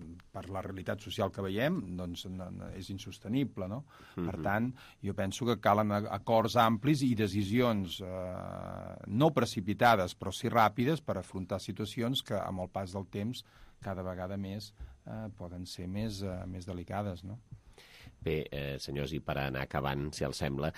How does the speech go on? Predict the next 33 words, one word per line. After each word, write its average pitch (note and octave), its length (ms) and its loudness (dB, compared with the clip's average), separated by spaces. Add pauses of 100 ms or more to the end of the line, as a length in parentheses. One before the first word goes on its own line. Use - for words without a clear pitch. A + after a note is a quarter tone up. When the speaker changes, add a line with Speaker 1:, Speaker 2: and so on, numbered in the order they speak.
(160)
Speaker 2:
eh, - 100 -2
què - 100 2
pensen D#2 380 2
d'aquest D2+ 280 0
acord D2 360 2
a E2 80 4
què D2 160 -2
han C#2+ 80 0
arribat C#2+ 320 -2
els C#2 160 -4
vint-i-set C#2+ 400 -2
països C#2+ 320 -4
de C#2+ 80 -2
la C#2 100 -2
Unió D2 200 -2
Europea D2 480 0 (240)
per E2 200 2
crear D#2+ 360 4
el - 40 0
supervisor D#2+ 640 2
bancari D#2 480 2
únic, F2 560 4
que C#2 120 -4
entraria C#2+ 300 -4
en D2 80 -2
vigor D2 360 -2
l'u E2+ 240 4
de D#2 60 4
març D2 280 0
del D2+ 140 0
dos C#2+ 180 -2
mil D2+ 200 -2
catorze? D2+ 500 0